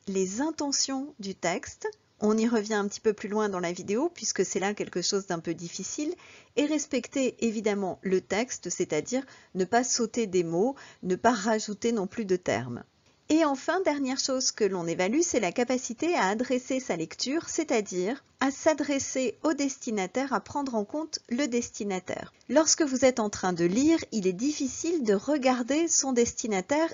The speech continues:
et tout le monde peut l'entendre. Néanmoins, prendre en compte le destinataire, cela passe, outre par le regard, également par votre posture corporelle. C'est-à-dire que si vous lisez « Enfoncé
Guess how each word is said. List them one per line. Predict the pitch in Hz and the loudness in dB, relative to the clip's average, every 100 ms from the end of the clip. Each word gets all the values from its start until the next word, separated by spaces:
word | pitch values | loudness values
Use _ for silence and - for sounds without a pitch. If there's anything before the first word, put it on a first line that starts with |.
| - | -2
et | 262 269 | -2 -2
tout | - | 0
le | 247 | 2
monde | 277 302 277 | 2 0 2
peut | 226 | 4
l'entendre. | 208 196 - - - - - - - | 4 0 -4 -6 -10 -16 -20 -20 -2
Néanmoins, | 233 277 339 294 240 220 339 - _ | 4 6 6 6 6 4 2 -4 _
prendre | - 349 330 | 2 4 6
en | 320 | 4
compte | 294 349 370 | 4 0 2
le | 247 | 0
destinataire, | 214 240 - 220 185 240 330 - | 0 -2 -2 0 2 2 2 0
cela | - 220 | 2 2
passe, | - 294 - - - - | 4 2 4 2 0 2
outre | 320 - - | 2 2 -4
par | 226 220 | 0 2
le | 208 | 2
regard, | 208 180 208 349 - - | 2 0 2 0 -4 -4
également | 285 269 277 277 359 | -2 2 2 2 0
par | - 285 320 - | 2 2 2 -2
votre | 220 233 - 233 | -2 -2 0 -2
posture | 233 294 - 330 311 | 0 -2 -2 -2 -2
corporelle. | - 254 - 247 196 170 202 - - - | -2 -2 0 2 2 0 -4 -16 -20 -4
C'est-à-dire | - 285 285 349 - | 0 4 4 4 2
que | 285 | 0
si | - 370 | 4 2
vous | 311 294 | 4 2
lisez « | 285 269 262 262 247 - - - | 2 0 2 0 0 -10 -18 -2
Enfoncé | 294 - 339 302 - 339 320 285 | -2 0 -2 0 0 0 0 -2